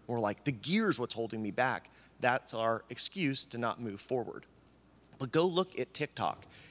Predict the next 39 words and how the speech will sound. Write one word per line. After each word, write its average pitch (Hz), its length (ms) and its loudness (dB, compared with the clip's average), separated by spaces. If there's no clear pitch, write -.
and 120 180 -2
go 151 340 2
listen 147 400 2
to 127 160 2
some 143 140 0
of - 20 -6
your 131 80 -4
favorite 127 360 -4
podcasters 123 720 -2
and 117 80 -10
try 180 140 -4
to 190 60 -6
figure 226 180 -6
out 202 80 0
what 143 100 -4
they're 120 200 -4
actually 123 360 -2
using. 139 580 0
A - 60 -2
lot 131 80 2
of 175 60 -2
these 214 80 -4
people 226 400 -4
are 113 280 0
the 127 80 -8
people 147 160 0
who 139 40 2
just 117 180 -2
start 117 360 -6
doing 127 320 0
stuff, - 520 2
and 127 120 0
they've 120 160 0
got, 131 300 -4
like, 107 280 -6
a 113 80 0
ten 143 260 -2
dollar 120 320 2
mic, 107 480 -4